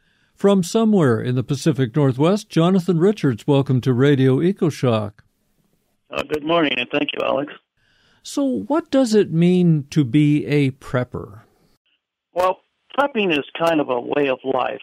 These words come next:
Speaker 2: of just doing basic essential preparations to make sure that you have some resiliency in your home and for your family. It doesn't require, um, a great deal of money or time if you do it wisely and carefully.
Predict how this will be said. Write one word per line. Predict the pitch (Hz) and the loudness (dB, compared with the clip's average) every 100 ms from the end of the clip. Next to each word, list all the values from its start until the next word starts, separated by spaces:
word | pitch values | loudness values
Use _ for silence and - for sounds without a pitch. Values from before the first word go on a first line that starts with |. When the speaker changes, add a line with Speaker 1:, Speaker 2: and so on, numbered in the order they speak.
| 127 | -12
Speaker 2:
of | - 147 | -8 -6
just | 143 - | -6 -4
doing | 151 147 143 135 254 277 147 - | -2 0 0 -2 -10 -16 -10 -4
basic | 165 175 160 147 | -4 -4 -6 -4
essential | - 151 143 - 135 | -4 -4 -4 -4 -6
preparations | - 139 - 127 127 127 - 127 120 - | -4 -4 -4 -4 -2 -2 -4 -6 -6 -6
to | 131 | -4
make | 135 135 | -2 -2
sure | - - 147 139 | -4 -2 0 -2
that | 131 131 | -2 -6
you | 139 143 | -4 -2
have | 131 135 127 | 0 -2 -4
some | 139 131 | -4 -2
resiliency | 127 117 120 135 135 120 - 123 120 117 - | 0 -2 -2 -2 -2 -4 -6 -4 -4 -6 -10
in | - 131 | -6 -4
your | 127 120 | -2 -4
home | - 139 135 135 135 143 | -2 -2 0 -2 -2 -4
and | 127 123 | -8 -4
for | 127 120 | -4 -4
your | 123 - | -8 -6
family. | 127 123 117 117 - - _ _ _ _ _ _ _ | -4 -4 -4 -6 -8 -12 _ _ _ _ _ _ _
It | 135 | -4
doesn't | 170 170 156 | -4 -2 -2
require, | 156 147 - 143 143 135 127 - | -2 -4 -2 -2 -2 -4 -6 -6
um, | 131 123 123 - | -4 -4 -6 -10
a | 127 | -10
great | 123 156 151 | -2 -2 -2
deal | 147 139 | -4 -4
of | 123 | -4
money | 131 131 139 | -4 0 0
or | 131 - - | 0 -4 -6
time | 175 165 - 131 | -4 -2 -2 -4
if | 131 - | -6 -4
you | 135 123 | -4 -2
do | 139 135 | -2 -2
it | 123 139 | -2 -2
wisely | 143 143 139 120 127 120 | -2 -2 -4 -4 -4 -4
and | 127 120 | -6 -6
carefully. | - 151 151 123 120 - | -4 -4 -4 -4 -4 -6